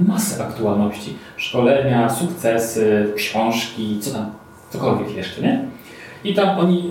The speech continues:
i te, w tym dziale marketingu oni tam dbali pieczołowicie o to, żeby tam zawsze były aktualności na bieżąco i tak dalej.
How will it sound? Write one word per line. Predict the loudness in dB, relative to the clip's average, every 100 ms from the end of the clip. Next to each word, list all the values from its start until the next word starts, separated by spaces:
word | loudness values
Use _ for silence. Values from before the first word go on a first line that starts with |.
| -6 0
i | 2
te, | 2
w | 0
tym | 0 2
dziale | 4 4
marketingu | 4 2 0 2 2 2
oni | 0
tam | -2
dbali | 0 2 4 4 2
pieczołowicie | 0 0 0 2 0 -2
o |
to, | -2
żeby | -2 -4
tam | -4 0
zawsze | 2 2 2
były | 2 2 2
aktualności | -2 0 2 2 2 -2
na | -2
bieżąco | 0 2 2 2
i | 0
tak | -2 -6
dalej. | -6